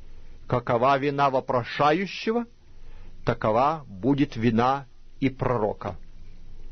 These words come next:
Чтобы впредь дом Израилев не уклонялся от меня, и чтобы более не оскверняли себя всякими беззакониями своими, но чтоб были моим народом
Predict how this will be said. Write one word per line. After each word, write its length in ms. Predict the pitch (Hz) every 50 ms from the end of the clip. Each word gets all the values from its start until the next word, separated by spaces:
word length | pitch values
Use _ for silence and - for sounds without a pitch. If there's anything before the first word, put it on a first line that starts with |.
| - - - - - - - - - - - - - - - - - - - - - - - -
Чтобы 320 | - - - 180 170 170 165
впредь 580 | - - - - 165 170 175 180 170 151 156
дом 280 | 143 160 170 180 180 180
Израилев 640 | 175 151 151 160 156 151 135 131 135 147 165 160 147
не 200 | 151 156 170 190
уклонялся 840 | 202 202 190 - 190 202 208 202 208 226 233 208 156 - - - -
от 160 | 104 95 - -
меня, 400 | 101 98 95 92 90 87 85 - - - - - - - - -
и 80 | 123 113
чтобы 340 | - - - 123 117 117
более 400 | 110 104 104 123 139 143 143 143
не 140 | 139 139 147
оскверняли 800 | 147 139 - - - - 135 131 117 117 127 151 190 214 226 226 202
себя 380 | - - - 202 180 196 190
всякими 580 | 170 - - - 180 180 180 _ - 180 180 180
беззакониями 1000 | 165 156 165 156 143 143 151 160 156 - - 165 175 185 175 156 139 120 113 107
своими, 640 | 101 - - - 107 101 98 95 90 87 85 82 - - - - - - - - - - -
но 100 | 127 120
чтоб 240 | - - 151 139
были 320 | 123 117 110 147 156 170 175
моим 460 | 165 160 160 170 175 196 233 254 254
народом 580 | 240 226 196 196 170 127 104 98 95 87 85